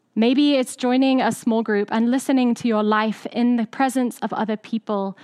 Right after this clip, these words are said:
listening for God in community. Maybe it's meditating on one psalm every day before you go to bed.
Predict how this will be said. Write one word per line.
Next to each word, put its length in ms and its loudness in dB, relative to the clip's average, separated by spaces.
listening 480 0
for 160 -6
God 340 0
in 500 -2
community. 800 -2
Maybe 220 2
it's 140 -6
meditating 680 0
on 220 0
one 240 2
psalm 400 0
every 300 0
day 240 0
before 280 -6
you 100 -2
go 140 -4
to 80 -4
bed. 460 -2